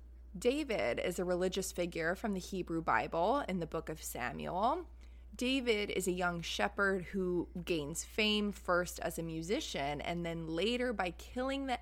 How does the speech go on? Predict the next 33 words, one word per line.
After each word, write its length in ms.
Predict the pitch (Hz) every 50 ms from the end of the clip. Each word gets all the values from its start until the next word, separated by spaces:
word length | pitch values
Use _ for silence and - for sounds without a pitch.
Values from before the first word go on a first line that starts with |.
| - -
enemy 440 | 170 190 196 196 202 202 202 202 202
champion 800 | 190 - - - 180 175 170 175 - 170 170 170 165 165 170 170
Goliath. 840 | - 156 151 147 139 135 131 - - 58 - - - - - - - - - - - - - - - - - - - - - -
Goliath 720 | - 190 190 190 185 196 233 269 302 302 294 294 - -
is 120 | - 202 -
said 300 | - - 196 190 185 180
to 80 | 196
be 260 | 175 175 196 190 175 -
a 80 | - 170
Philistine 760 | - - - 180 180 175 170 - - - 156 143 151 165 165
giant 600 | 160 - 185 147 135 135 135 147 165 190 220 226
who 220 | - - - 196 185
is 160 | 180 170 -
defeated 640 | - 170 156 - - - 208 240 269 269 262 226 -
by 140 | 196 185
David 440 | 175 165 - 151 147 151 - 151 151
in 220 | - - 160 165 160
combat 760 | - - - - 185 185 185 196 180 - - 147 147 - - -
with 140 | - 180 -
a 60 | 139
sling, 760 | 147 - - - - - 185 190 202 233 254 269 277 285 294 285 - - - - - - - - -
a 80 | 190
rock, 600 | 185 165 170 175 180 185 208 202 190 - - - - - - - - - -
and 240 | 202 196 196 196 202
then 180 | 214 220 220
David 340 | 202 214 190 185 190 180 170
beheads 640 | 170 165 160 - - - - 208 202 196 185 - -
him 400 | 190 185 175 170 170 165 120 123
with 380 | 165 160 160 160 - - - - - - - - -
his 120 | - 180 -
swor-, 280 | - - 175 - - - -
a 80 | 165 147
sword. 480 | - - - - - - - - 190